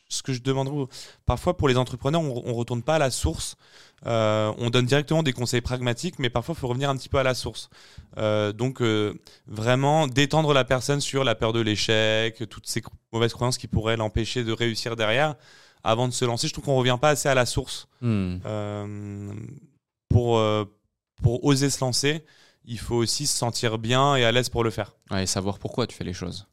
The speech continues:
Speaker 1: Et pourquoi tu fais les choses, effectivement.
Speaker 2: Ouais. Tu parlais d'échec, euh, tout à l'heure. C'est quoi aujourd'hui ton plus gros échec ?
Speaker 1: Le premier qui me vient,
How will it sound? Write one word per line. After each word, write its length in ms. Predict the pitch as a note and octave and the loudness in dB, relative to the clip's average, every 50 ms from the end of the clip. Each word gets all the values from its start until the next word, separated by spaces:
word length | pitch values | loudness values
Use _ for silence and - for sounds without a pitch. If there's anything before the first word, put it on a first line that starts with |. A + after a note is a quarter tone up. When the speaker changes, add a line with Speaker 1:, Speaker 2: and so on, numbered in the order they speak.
| _ _ _ _ | _ _ _ _
Speaker 1:
Et 80 | A2+ A2 | -16 -6
pourquoi 300 | - A#2+ A#2 - - B2 | -4 -4 -2 -2 -4 -4
tu 140 | A#2+ - - | -4 -6 -8
fais 120 | - A#2+ | -6 -6
les 80 | G#2+ G#2 | -6 -6
choses, 220 | - - G2+ G2+ | -8 -8 -10 -12
effectivement. 340 | G#2 G#2+ G#2+ G#2 F#2 F2 E2 | -12 -12 -12 -10 -10 -10 -10
Speaker 2:
Ouais. 60 | - - _ _ - - - _ | -10 -14 _ _ -20 -20 -20 _
Tu 80 | - - | 4 6
parlais 240 | - F3 F3+ E3+ | 6 6 6 4
d'échec, 500 | C3+ A#2 A2 - - B2+ - - - G2 - G#2+ | 2 2 2 2 2 0 0 -2 -8 -10 -4 -2
euh, 220 | G#2 G2 F#2 F#2 | 0 0 0 0
tout 140 | - - - - | -2 -4 -2 0
à 80 | G2+ | 2
l'heure. 180 | G#2 B2 D3+ D3 | 2 2 2 2
C'est 120 | - B2 | 0 -2
quoi 120 | A2 - C3 | -2 -2 -2
aujourd'hui 320 | B2 A2 G2+ G2 G#2+ G#2+ | -2 -2 -4 -6 -6 -8
ton 120 | - F#2+ | -10 -10
plus 120 | F2+ - F#2 | -10 -10 -12
gros 160 | F2 F2+ F#2 | -8 -6 -6
échec ? 420 | F2 - - G2 - - - - _ _ _ _ _ _ _ _ _ _ _ _ _ _ _ _ _ - | -6 -6 -8 -12 -12 -14 -18 -20 _ _ _ _ _ _ _ _ _ _ _ _ _ _ _ _ _ -4
Speaker 1:
Le 160 | A#2+ B2 A#2 | -2 -2 0
premier 480 | - - - - C#3+ D3 D#3 D#3+ F3 | 0 -2 0 2 2 2 2 2 0
qui 180 | E3+ - - D#3 | -2 -2 -2 0
me 100 | D3 C#3+ | 0 0
vient, 720 | C3+ B2+ C3 C#3 D3 D3+ E3 F3+ F#3 F#3+ G3 G3 - - | 0 -2 -2 0 0 2 2 2 2 2 0 0 -2 -4